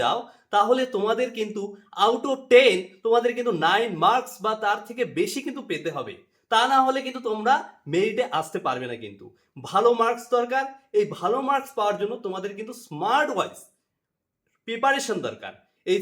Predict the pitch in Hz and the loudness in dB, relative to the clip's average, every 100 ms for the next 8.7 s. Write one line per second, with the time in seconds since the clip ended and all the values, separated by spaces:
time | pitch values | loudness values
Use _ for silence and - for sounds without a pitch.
0 | - 165 202 277 311 294 302 240 254 240 | -2 -2 0 2 2 2 0 -4 0 0
1 | - 240 240 - 185 240 254 262 233 202 | -2 -6 -8 -2 0 0 -4 -6 -6 -4
2 | 196 190 139 104 135 233 294 294 381 208 | -2 -2 -4 -10 -2 0 0 -4 -8 -6
3 | 233 285 277 240 - 120 - - _ _ | 0 2 2 0 -4 -8 -10 -16 _ _
4 | 165 208 262 277 254 269 262 190 185 185 | 0 0 0 -2 -2 -2 -2 -2 -2 -2
5 | 285 294 214 190 185 175 170 151 139 127 | 0 2 2 2 -2 -4 -6 -6 -6 -6
6 | - _ 202 240 240 233 240 226 214 214 | -10 _ -4 -2 -4 -6 -6 2 4 4
7 | 185 - - - 208 208 262 247 240 240 | 0 -4 -12 -14 -6 -2 0 0 0 0
8 | 233 - - - 175 226 | 0 -4 -16 -2 0 2